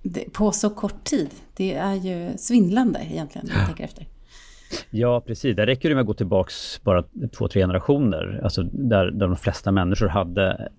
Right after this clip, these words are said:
Speaker 2: någon form av relation, direkt relation till maten. Om man inte producerade den själv så hade man folk i familjen, eller liksom man kände i alla fall folk som gjorde det. Idag är det ju ganska få som har en direkt relation till, till maten och hur den, hur den produceras. Så att det är en extrem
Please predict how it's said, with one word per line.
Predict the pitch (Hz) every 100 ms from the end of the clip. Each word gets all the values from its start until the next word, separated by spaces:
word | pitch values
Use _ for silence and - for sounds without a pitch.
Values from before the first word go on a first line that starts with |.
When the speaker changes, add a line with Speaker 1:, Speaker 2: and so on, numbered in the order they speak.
| -
Speaker 2:
någon | 131 110 135 123
form | - 92
av | 98 92
relation, | 101 92 - 139 98
direkt | 92 104 -
relation | 92 - 135 98 -
till | 98 87 92 -
maten. | - 123 123 -
Om | 92
man | 90
inte | -
producerade | 98 - 87
den | 92
själv | 127 101
så | 85 90 85 - - - -
hade | - 107 92
man | 90
folk | 95 85
i | -
familjen, | 95 113 120 92 85
eller | 92
liksom | 95 -
man | -
kände | 92 92
i |
alla | 98
fall | 92
folk | 92 95
som | - - 104
gjorde | 104 -
det. | - -
Idag | 135 95 110 120
är |
det | 101
ju |
ganska | 95 90 85
få | - 160 123 -
som | 95
har | 85 90
en |
direkt | 90 - -
relation | 87 90 98 101 -
till, | - 92 101 - - -
till | -
maten | 50 - - 117 -
och | 117 -
hur | 98
den, | 95 101
hur | 98
den | -
produceras. | - 104 - 127 117 - -
Så | 104
att | - - - 151
det | 139 104
är |
en | 98
extrem | - - 123 92 85 92